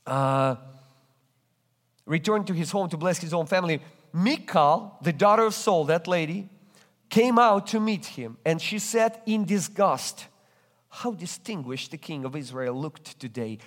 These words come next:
shamelessly exposing himself to the servant girls like any vulgar person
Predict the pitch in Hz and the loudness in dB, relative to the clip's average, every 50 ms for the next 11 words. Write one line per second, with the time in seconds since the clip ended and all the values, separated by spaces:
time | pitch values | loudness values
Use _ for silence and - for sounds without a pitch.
0 | - - - - - - 262 262 220 190 170 160 156 143 - - 170 160 147 139 | -12 -8 -4 -2 0 0 0 0 -2 -2 -2 -2 -2 -2 -4 -4 -6 -6 -6 -6
1 | - - - 202 190 180 160 139 143 139 135 - 147 135 127 - - 147 131 - | -8 -4 -4 -2 -2 -4 -4 -6 -6 -8 -8 -8 -10 -10 -8 -6 -4 -4 -4 -6
2 | - - 165 147 143 143 143 - - - 190 170 139 139 143 143 131 151 180 175 | -8 -12 -10 -10 -8 -8 -10 -8 -6 -4 -4 -4 -4 -6 -8 -8 -6 -4 -2 -2
3 | 151 135 139 - - 165 156 147 - - 180 180 165 143 123 156 190 185 165 139 | -2 -2 -4 -4 -2 0 0 0 0 -2 -4 -2 -4 -4 -6 -6 -6 -6 -6 -6
4 | 151 151 139 - _ _ _ _ _ _ _ _ - 202 190 165 - - - 139 | -8 -8 -8 -10 _ _ _ _ _ _ _ _ -2 -2 -2 -2 -4 -6 -8 -8
5 | 135 | -10